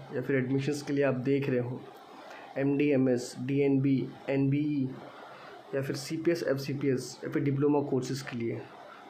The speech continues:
तो नीचे दिए गए helpline नंबर पर आप मुझे कॉल कर सकते हैं।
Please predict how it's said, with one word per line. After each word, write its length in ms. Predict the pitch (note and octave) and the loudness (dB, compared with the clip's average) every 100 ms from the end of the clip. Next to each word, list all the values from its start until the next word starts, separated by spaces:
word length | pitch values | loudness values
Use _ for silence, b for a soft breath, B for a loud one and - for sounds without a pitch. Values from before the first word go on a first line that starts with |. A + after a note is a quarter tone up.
| - | -6
तो 80 | C#3+ | 0
नीचे 380 | C#3 C#3 D#3+ | 0 2 2
दिए 260 | C#3+ D3+ C#3+ | 4 2 4
गए 200 | D3 C#3+ | 4 4
helpline 320 | C3+ B2+ C#3 | 2 4 4
नंबर 220 | C3+ C3 | 4 4
पर 120 | C3+ B2 | 2 2
आप 120 | B2+ | 2
मुझे 180 | B2+ C3 | 0 0
कॉल 240 | B2 B2 | 2 0
कर 180 | B2 C3+ | 0 -2
सकते 360 | C3+ C#3 - | -2 -6 -4
हैं। 220 | C#3+ D3+ | -4 -4